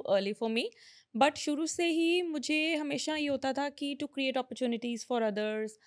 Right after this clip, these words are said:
लोगों की हेल्प करना किसी तरीके से। तो जब मेरे को मौका मिला, आ, पढ़ाई करने का माइग्रेशन लॉ, तो I studied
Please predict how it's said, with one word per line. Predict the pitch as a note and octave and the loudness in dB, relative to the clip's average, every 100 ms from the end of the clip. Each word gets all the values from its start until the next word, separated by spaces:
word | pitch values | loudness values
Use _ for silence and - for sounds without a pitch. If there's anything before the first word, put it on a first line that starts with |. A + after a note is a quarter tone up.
| - _ - | -20 _ 0
लोगों | A3+ A3+ | 2 2
की | B3 | 0
हेल्प | G#3+ A3+ G#3+ - | 2 4 4 0
करना | A3+ A3 | 0 0
किसी | G#3 G#3 A3+ | 0 0 0
तरीके | A3+ G#3+ F#3+ G#3 | 0 0 0 0
से। | - C#4+ - _ _ _ - | 4 2 2 _ _ _ 0
तो | C4+ | 2
जब | C4 D4+ | 4 4
मेरे | D#4+ | 2
को | D#4+ E4+ | 0 0
मौका | D4 B3 - C4+ | 2 2 2 2
मिला, | A#3+ A3 G#3 A3 G#3+ _ - | 4 4 4 2 -4 _ -2
आ, | G3 F#3+ F#3 | 0 0 -2
पढ़ाई | - G#3+ G#3 G#3+ | 0 4 6 4
करने | A#3 G#3 F#3+ | 2 0 -2
का | G3 | -2
माइग्रेशन | G#3 G3+ F#3 F3+ G#3 | -2 0 -2 -2 0
लॉ, | G3 F3 C4 _ _ _ _ - | 2 2 0 _ _ _ _ 0
तो | A3 G#3 G#3 | 2 2 2
I | G#3 | 2
studied | G#3+ - G3+ A3+ | 2 2 2 2